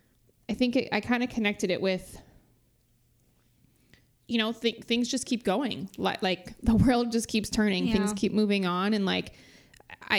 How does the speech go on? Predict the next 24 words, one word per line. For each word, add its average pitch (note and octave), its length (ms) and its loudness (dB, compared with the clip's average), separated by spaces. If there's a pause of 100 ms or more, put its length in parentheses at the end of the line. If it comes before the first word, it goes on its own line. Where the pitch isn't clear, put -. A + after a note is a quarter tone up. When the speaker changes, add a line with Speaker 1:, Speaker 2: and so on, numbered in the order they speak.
(120)
Speaker 1:
I G3+ 60 2
think A#3 200 0
in G#3 120 0
part B3 220 2
of A#3 60 2
it, G#3 120 -2
too, C4 200 2
is G3 140 2
I F3+ 80 2
like F#3+ 260 0
the F#3+ 60 0
characters F#3+ 500 -2
so A3+ 120 0
much A#3 300 0
and G#3 100 0
I F#3 40 2
like F#3 240 0
the G3 60 -6
story F#3+ 320 0
so G3+ 160 2
much G#3+ 260 2
that F#3 120 0
it's F#3+ 180 -2
like, F#3 200 -2